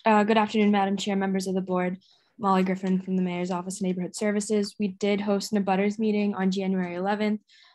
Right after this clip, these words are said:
with the applicants, presented their proposal, um, answered questions and concerns from neighbors.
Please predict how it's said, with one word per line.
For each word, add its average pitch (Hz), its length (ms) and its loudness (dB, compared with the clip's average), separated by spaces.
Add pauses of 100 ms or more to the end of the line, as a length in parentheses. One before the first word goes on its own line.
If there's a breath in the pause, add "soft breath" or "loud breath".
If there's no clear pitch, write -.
(100)
with 202 100 -6
the 208 80 0
applicants, 202 680 -6 (760)
presented 226 320 2
their 226 120 4
proposal, 214 680 2
um, 196 300 2
answered 190 320 -2
questions 190 680 -2 (440 loud breath)
and 208 180 2
concerns 190 680 2 (120)
from 190 260 2
neighbors. 185 640 -2